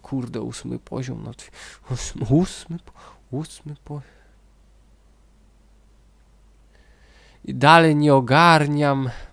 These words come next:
Jebać to. E, dobra, tak na poważnie.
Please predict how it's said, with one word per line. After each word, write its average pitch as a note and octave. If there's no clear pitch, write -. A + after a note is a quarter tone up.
Jebać -
to. -
E, C3
dobra, B2
tak C3
na C#3
poważnie. C3+